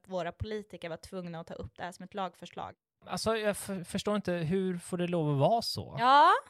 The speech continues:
Speaker 2: I-
Speaker 1: det undrar jag också. Pengar.
Speaker 2: Mm.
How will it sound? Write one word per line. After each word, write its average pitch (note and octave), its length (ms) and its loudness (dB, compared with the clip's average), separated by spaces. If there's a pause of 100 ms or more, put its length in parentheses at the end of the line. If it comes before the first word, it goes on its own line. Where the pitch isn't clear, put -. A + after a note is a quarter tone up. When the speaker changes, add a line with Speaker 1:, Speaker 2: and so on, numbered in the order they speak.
Speaker 2:
I- - 160 -12
Speaker 1:
det D4+ 140 -4
undrar E4 240 -2
jag D#4+ 220 2
också. G3 400 0 (840)
Pengar. D#4+ 480 -2 (220)
Speaker 2:
Mm. A2 380 0